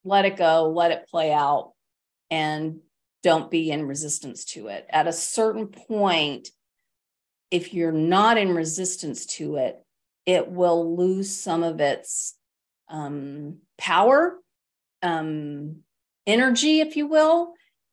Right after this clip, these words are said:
And at that point, then you can kind of break through and go, "Oh, isn't that interesting? Look at that building. I never noticed that building before.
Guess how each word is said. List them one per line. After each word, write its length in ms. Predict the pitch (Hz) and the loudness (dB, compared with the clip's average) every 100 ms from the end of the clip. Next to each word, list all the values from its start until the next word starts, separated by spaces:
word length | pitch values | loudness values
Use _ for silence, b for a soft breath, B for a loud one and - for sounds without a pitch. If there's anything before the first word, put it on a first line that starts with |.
| - | -4
And 220 | 208 196 | 0 0
at 160 | 190 | 0
that 340 | 214 226 254 - | 2 2 2 -2
point, 340 | 226 202 180 185 | -6 -4 -6 -4
then 500 | 175 165 160 151 - | -4 -2 -4 -6 -6
you 160 | 170 | -8
can 220 | 170 180 165 | -6 -6 -8
kind 240 | 180 165 | -8 -8
of 140 | 151 | -10
break 380 | - 160 147 - | -6 -4 -4 -8
through 180 | 170 160 | -10 -8
and 180 | 156 151 | -6 -6
go, 120 | 156 | -6
"Oh, 240 | 208 302 294 | -2 -2 -4
isn't 160 | 285 | -4
that 160 | 339 349 | -4 -4
interesting? 600 | 311 311 247 - - 190 | -6 -10 -18 -16 -16 -12
Look 180 | 208 277 | -12 -12
at 120 | 370 | -12
that 220 | 370 359 - | -12 -12 -8
building. 360 | 302 240 180 | -6 -6 -6
I 80 | 196 | -4
never 320 | 269 339 370 | -4 -4 -6
noticed 320 | 392 370 - | -4 -6 -6
that 180 | - - | -6 -6
building 340 | 156 147 160 151 | -8 -8 -8 -12
before. 480 | 139 - 127 117 | -12 -10 -8 -8